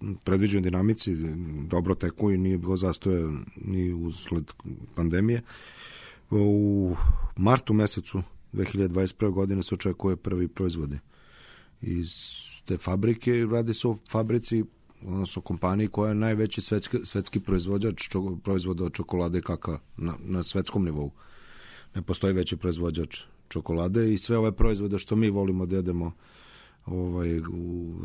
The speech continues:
te slatkiše, suštinski se proizvode, odnosno ta,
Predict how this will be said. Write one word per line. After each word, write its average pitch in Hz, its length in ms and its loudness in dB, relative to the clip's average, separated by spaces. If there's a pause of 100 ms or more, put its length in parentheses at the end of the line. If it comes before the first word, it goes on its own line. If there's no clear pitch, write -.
(100)
te 92 100 2
slatkiše, 98 680 0 (600)
suštinski - 580 -2
se 90 140 -4
proizvode, 85 600 -2 (600)
odnosno 87 480 -2
ta, 87 280 -2